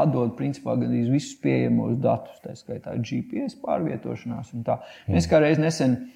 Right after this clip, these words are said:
Speaker 1: uztaisījām vienu tādu eksperimentiņu, kur mēs paskatījāmies, ko tad no datu brokeriem, tas ir tie, kas, nu, nopērk datus no dažādām aplikācijām un citām vietnēm, un pēc tam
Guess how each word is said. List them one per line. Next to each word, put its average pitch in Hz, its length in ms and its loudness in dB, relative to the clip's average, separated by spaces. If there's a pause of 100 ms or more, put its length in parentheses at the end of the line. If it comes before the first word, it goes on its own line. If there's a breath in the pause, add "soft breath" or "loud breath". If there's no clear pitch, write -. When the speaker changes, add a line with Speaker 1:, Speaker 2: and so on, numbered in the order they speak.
(520 loud breath)
Speaker 1:
uztaisījām 143 600 6
vienu 135 220 4
tādu 123 280 4
eksperimentiņu, 135 840 2
kur 147 100 2
mēs 135 260 2
paskatījāmies, 123 880 -2
ko 156 160 -2
tad 117 180 -6
no 123 180 0
datu 143 360 2
brokeriem, 123 720 -2
tas 117 160 -16
ir 120 60 -10
tie, 127 240 -6
kas, 117 280 -16
nu, 127 200 -4 (100)
nopērk 117 460 -2
datus - 300 -4
no 117 100 -2
dažādām 117 580 -2
aplikācijām 117 800 -6
un - 0 -
citām - 480 0
vietnēm, 135 480 -4 (460 soft breath)
un 147 80 2
pēc 147 160 0
tam 120 340 -2